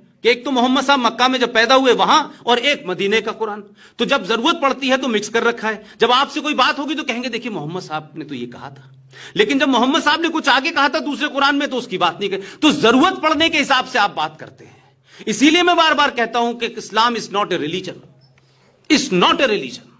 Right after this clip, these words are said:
it's a political ideology to capture power, nothing more than that। इस गलतफहमी से बाहर निकल जाइए। आप कुरान को पढ़िए,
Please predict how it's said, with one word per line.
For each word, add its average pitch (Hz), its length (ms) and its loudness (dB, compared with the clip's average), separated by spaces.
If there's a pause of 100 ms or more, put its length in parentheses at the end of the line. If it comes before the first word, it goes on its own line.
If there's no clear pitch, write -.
(560)
it's 170 180 0
a 165 40 2
political 180 420 0
ideology 143 440 -2
to 135 60 -10
capture 131 420 -8
power, 90 220 -12 (420)
nothing 170 280 0
more 110 100 -2
than 107 160 -6
that। 101 220 -10 (840)
इस 254 140 4
गलतफहमी 196 400 4
से 180 100 -2
बाहर 151 200 -2
निकल 135 180 -6
जाइए। - 180 -10 (2500)
आप 196 260 0
कुरान 190 240 4
को 190 100 0
पढ़िए, 165 440 0